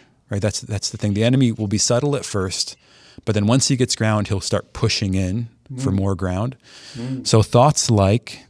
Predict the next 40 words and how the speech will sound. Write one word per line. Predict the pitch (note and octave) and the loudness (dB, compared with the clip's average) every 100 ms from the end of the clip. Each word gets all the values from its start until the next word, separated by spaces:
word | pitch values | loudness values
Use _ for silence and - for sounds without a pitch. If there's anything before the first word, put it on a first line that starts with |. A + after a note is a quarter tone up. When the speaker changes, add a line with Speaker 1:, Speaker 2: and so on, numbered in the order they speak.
| _ - - | _ -18 2
Speaker 1:
"Well, | A#2+ | 2
if | - | 4
my | B2 A2 | 4 6
wife | A#2 D3 - | 6 4 2
were | C3 | 2
to | A2+ | 2
die, | G2+ G2+ G2 G2 | 2 2 4 2
who | G2+ - A2+ | 0 0 2
would | G#2+ | 4
I | G2+ | 4
ask | G2+ F#2 - | 2 0 -2
out? | F#2+ G#2 - - _ _ _ _ _ - | -4 -4 -8 -18 _ _ _ _ _ -10
Speaker 2:
Hmm. | C#3+ F2 - | -6 -6 -8
Speaker 1:
Like, | - - | -10 4
who's | C3+ | 4
the | G#2 | 6
next | G#2+ A#2 | 2 2
person | - G2 - F2+ | 0 -4 -2 -2
I | |
would | F2 F2+ | -2 -4
be | F2 | -4
with?" | G2+ A2+ - | -4 -10 -12
Speaker 2:
Wow. | A#2+ A#2+ A2+ G2+ - _ _ _ _ | -14 -10 -10 -14 -20 _ _ _ _
Speaker 1:
Right, | G#2+ G#2 - | -2 -2 -4
right. | - A#2 | -4 -2
So, | - A#2+ | 4 4
Speaker 2:
Yeah. | |
Speaker 1:
so | - A#2+ | 6 4
that | A#2+ D3 | 6 4
thought | - C3+ B2+ - | 4 2 2 2
comes | A2+ A2 | 2 4
into | G#2+ G#2 | 4 4
my | G2 F#2+ | 2 2
mind, | F#2+ G2 F#2 A2+ A#2 - _ - | 2 0 0 -2 -6 -10 _ -12
Speaker 2:
Mm. | D3 C#3+ A#2+ - | -8 -6 -6 2
Speaker 1:
and | A#2 | 4
then, | C3 | 6
then | B2 B2 | 6 6
you, | A#2+ | 4
then, | A2+ A#2+ A#2+ | 4 4 4